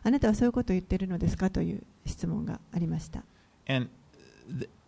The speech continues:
Speaker 2: really, the person that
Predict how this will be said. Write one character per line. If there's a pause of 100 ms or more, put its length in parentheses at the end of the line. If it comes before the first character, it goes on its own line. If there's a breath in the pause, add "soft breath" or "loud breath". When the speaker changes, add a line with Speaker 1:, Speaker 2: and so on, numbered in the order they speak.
(120)
Speaker 2:
really, (560)
the
person
that